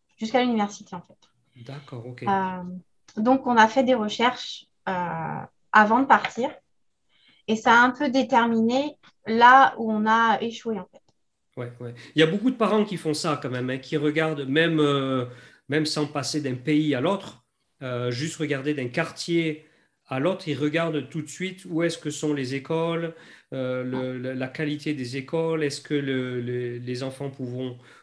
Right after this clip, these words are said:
Speaker 2: pourront suivre, une, enfin de, de passer du, de, de l'école primaire à,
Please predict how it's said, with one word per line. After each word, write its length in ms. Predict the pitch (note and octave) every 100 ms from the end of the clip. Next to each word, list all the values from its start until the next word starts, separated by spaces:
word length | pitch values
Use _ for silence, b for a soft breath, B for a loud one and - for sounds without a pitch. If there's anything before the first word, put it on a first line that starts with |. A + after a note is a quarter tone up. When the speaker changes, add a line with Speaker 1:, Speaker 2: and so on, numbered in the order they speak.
| _
Speaker 2:
pourront 240 | C3+ C3+ B2+
suivre, 600 | - D3 D#3 D3 C3 B2+
une, 480 | B2+ A#2+ A#2+ B2
enfin 200 | A#2+ B2
de, 120 | A#2 B2
de 140 | B2
passer 420 | B2 B2+ - C3+
du, 480 | A#2+ A#2+ A#2 A2+ A2+ b b b b _
de, 880 | C3+ B2+ A#2+ B2 A#2 A#2 A#2+ B2+ B2+
de 120 | A#2+
l'école 340 | A#2+ A#2+ A#2
primaire 600 | A#2 - C3 C#3+ C#3 C3+ A#2+
à, 260 | G#2+ A2+